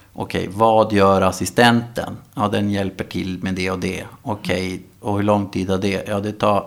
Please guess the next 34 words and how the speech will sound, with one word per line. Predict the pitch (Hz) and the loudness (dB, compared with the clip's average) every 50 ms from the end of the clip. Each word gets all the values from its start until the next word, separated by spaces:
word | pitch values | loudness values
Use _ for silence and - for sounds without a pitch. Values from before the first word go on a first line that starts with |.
| - - - | -8 -18 -18
fyra | - - - 98 92 101 120 120 | -14 -8 -4 -2 0 0 2 2
minuter. | 110 98 95 92 - - - - - - - - | 0 0 -2 -6 -8 -12 -16 -16 -16 -18 -14 -6
Okej, | - 135 123 120 - 131 127 117 | -4 -4 -4 -2 -2 -2 -2 0
då | 120 120 | 0 0
är | |
ditt | 120 117 110 113 - | 0 -2 0 2 0
assistansbehov | 110 107 - 107 - - 113 107 104 101 101 - - 101 107 117 113 104 104 110 - | 0 0 -2 -6 -2 2 2 4 4 2 -2 -4 -4 -4 -2 0 0 -2 -2 -4 -10
fyra | - - - 127 117 110 113 139 170 | -16 -6 -2 0 0 2 2 2 2
minuter, | 156 117 98 - 95 - - - - - 107 | 2 0 0 -2 -4 -8 -10 -10 -8 -6 -6
inte | 101 101 123 | -4 -2 -4
tio | 120 - - 117 101 101 104 | -2 -2 -2 0 2 2 2
minuter. | 101 98 107 117 117 110 113 - - - - - - - - - - - - | 2 2 2 2 2 0 -2 -6 -10 -8 -8 -10 -14 -16 -20 -20 -20 -14 -12
Ja, | 226 226 - - - - - - | -12 -12 -12 -14 -10 -2 2 2
alltså, | - 80 104 123 120 127 | 2 2 2 0 0 0
det | 117 120 120 | 2 2 4
är | |
en | 120 120 113 113 113 107 | 4 4 2 0 -2 -4
stor | - - - 127 120 117 | -4 0 2 2 2 4
skillnad. | 123 120 110 113 117 117 107 95 - - - - _ - | 4 2 4 4 4 4 4 2 0 -4 -10 -20 _ -2
Medan | 120 120 120 117 | 0 0 2 4
man | 120 120 117 117 | 4 4 4 4
i | 113 110 | 2 0
Stockholmsmodellen | - - 120 117 117 - 113 107 104 110 113 110 127 131 131 123 113 104 | 2 2 2 2 4 4 2 2 2 2 2 6 6 8 8 8 6 4
sa | - 101 95 | 2 0 2
så, | - 104 | 2 2
hur | 107 | 4
lång | 117 120 117 110 | 6 6 4 4
tid | 110 107 - - | 2 -2 2 4
tar | 117 104 | 6 6
det | 104 | 6
att | 101 | 6
gå | 107 98 | 4 2
på | 98 95 | 0 -2
toa? | - - 123 123 117 104 92 87 87 | -2 0 2 2 4 2 2 0 -2